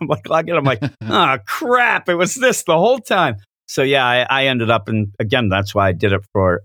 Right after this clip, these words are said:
Speaker 1: the Scott Snyder stuff, but, uh, that All-Nighter, all those things I really do like. I love apps. I, I love just being able to just, like, go, especially the Marvel app is so
Speaker 2: I,
Speaker 1: great.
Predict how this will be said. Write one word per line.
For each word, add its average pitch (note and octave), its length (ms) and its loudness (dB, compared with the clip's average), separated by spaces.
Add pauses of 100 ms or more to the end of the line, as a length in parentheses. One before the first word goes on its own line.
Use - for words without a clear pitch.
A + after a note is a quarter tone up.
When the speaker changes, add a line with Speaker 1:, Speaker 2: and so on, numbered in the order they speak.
Speaker 1:
the F#2+ 180 -4
Scott G2 320 -2
Snyder A2 360 0
stuff, G2+ 420 -2
but, G2+ 120 -4 (260)
uh, F2 160 -8 (100)
that G2+ 180 0
All-Nighter, G2+ 460 2
all A#2+ 160 2
those C3 280 0
things F#2 220 -6
I G#2+ 140 0
really F2+ 240 0
do A2 220 -2
like. G2 320 0 (360)
I - 120 2
love C#3 300 2
apps. G2 640 -4
I, C3+ 220 0
I C#3+ 140 2
love D3 440 0
just A2 280 -6
being G#2+ 180 -4
able G#2+ 200 -2
to F#2+ 220 -4
just, G#2+ 220 -8
like, G2 200 -4 (340)
go, A2+ 180 2
especially G#2+ 360 0 (200)
the F3+ 80 0
Marvel F#3 400 2
app B2+ 160 2
is C#3 140 0
so C3+ 240 2 (100)
Speaker 2:
I, - 40 -6
Speaker 1:
great. G#2 280 2